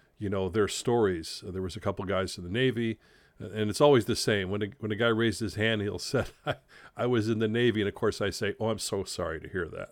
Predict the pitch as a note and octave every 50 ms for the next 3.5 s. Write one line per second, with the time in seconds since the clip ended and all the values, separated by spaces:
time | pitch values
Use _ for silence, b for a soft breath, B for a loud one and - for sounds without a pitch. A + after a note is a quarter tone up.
0 | - - - - F3 D3+ - - B B B B B B B B B B B B
1 | - D#3 D#3+ D#3 C#3 B2 A2 G2+ G2 G2 G2 E2+ - G#2 G#2 G#2 G2+ G2+ G#2+ G#2+
2 | - _ _ _ - B2+ C3 C3+ - A#2+ A#2+ B2 B2 - - C3 C3 C#3 D3+ C#3
3 | A2 - - - G2+ F2+ F2 E2+ F#2 F#2+